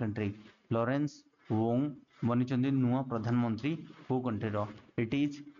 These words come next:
ସିଙ୍ଗାପୁର। ଓକେ, ସିଙ୍ଗାପୁରର ନୂଆ ପ୍ରଧାନମନ୍ତ୍ରୀ କିଏ? ଲରେନ୍ସ ୱୋନ୍ ବନିଛନ୍ତି। ଅପସନ୍ ସି, ଡି is the correct answer। କ୍ଲିୟର? ନେକ୍ସଟ, recently ମାଲତୀ ଯୋଶୀ passed away at the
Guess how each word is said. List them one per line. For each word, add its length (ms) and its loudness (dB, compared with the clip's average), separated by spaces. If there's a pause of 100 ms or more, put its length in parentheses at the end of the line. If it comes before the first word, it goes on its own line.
(140)
ସିଙ୍ଗାପୁର। 540 0 (420)
ଓକେ, 180 -4 (400)
ସିଙ୍ଗାପୁରର 640 0
ନୂଆ 140 2 (100)
ପ୍ରଧାନମନ୍ତ୍ରୀ 500 2 (100)
କିଏ? 160 0 (580)
ଲରେନ୍ସ 440 0 (880)
ୱୋନ୍ 300 2 (140)
ବନିଛନ୍ତି। 480 0 (140)
ଅପସନ୍ 400 0
ସି, 80 -10 (240)
ଡି 120 4 (140)
is 180 -2
the 140 -2
correct 300 -6
answer। 220 -4 (540)
କ୍ଲିୟର? 280 2 (540)
ନେକ୍ସଟ, 340 -2 (1300)
recently 460 -2 (280)
ମାଲତୀ 320 -2
ଯୋଶୀ 260 -2 (100)
passed 280 -2
away 180 -2
at 120 -2
the 60 4